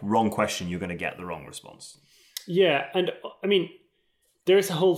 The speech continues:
Speaker 2: f-, field of study into, like, how you form surveys, and most designers are not taught those skills.
Speaker 1: No.
Speaker 2: But also, I mean, by all means, the survey has a place.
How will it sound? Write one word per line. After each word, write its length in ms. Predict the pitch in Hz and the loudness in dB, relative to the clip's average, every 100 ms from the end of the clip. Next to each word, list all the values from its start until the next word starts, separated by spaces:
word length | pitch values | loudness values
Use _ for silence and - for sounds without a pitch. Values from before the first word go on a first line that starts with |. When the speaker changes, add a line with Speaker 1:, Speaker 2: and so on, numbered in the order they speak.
| - | -2
Speaker 2:
f-, 220 | - - _ _ _ _ _ | -16 -18 _ _ _ _ _
field 280 | 202 190 170 | 2 4 2
of 140 | 139 | 0
study 520 | - - 151 143 139 | -2 2 2 2 2
into, 220 | 143 135 139 | 0 -2 -2
like, 140 | 120 | -4
how 180 | - 131 | -4 -2
you 240 | 127 120 - - _ | -2 -4 -8 -20 _
form 300 | - 143 127 | -2 -2 -2
surveys, 640 | - 139 151 180 208 202 | -2 -2 0 0 -2 -4
and 220 | - 123 - _ - | -6 -8 -10 _ -4
most 240 | 143 131 | 0 0
designers 420 | 135 - 131 120 131 | -2 -4 -4 -4 -6
are 40 | |
not 220 | 117 - | -8 -10
taught 420 | - 127 139 180 | -4 0 0 -2
those 200 | 151 160 | -2 -2
skills. 540 | - 202 220 240 - - _ _ _ _ _ _ _ _ _ | -2 -4 -4 -4 -8 -16 _ _ _ _ _ _ _ _ _
Speaker 1:
No. 180 | 92 78 - _ _ - | -12 -12 -12 _ _ -4
Speaker 2:
But 280 | 160 165 - _ _ _ _ - | -2 -2 -8 _ _ _ _ -4
also, 840 | 220 262 - 240 208 196 185 185 - _ _ _ _ - | -2 0 0 2 4 6 4 2 -4 _ _ _ _ -4
I 40 | |
mean, 240 | 226 214 - _ _ | 0 0 -2 _ _
by 220 | 175 226 233 | -4 2 4
all 140 | 226 | 4
means, 260 | 208 147 - | 2 0 -2
the 80 | |
survey 400 | 135 - 220 220 | -4 0 0 0
has 360 | 196 - 185 175 | -2 -2 -4 -2
a 40 | |
place. 640 | 165 - 135 - - - | -6 -2 -4 -6 -18 -20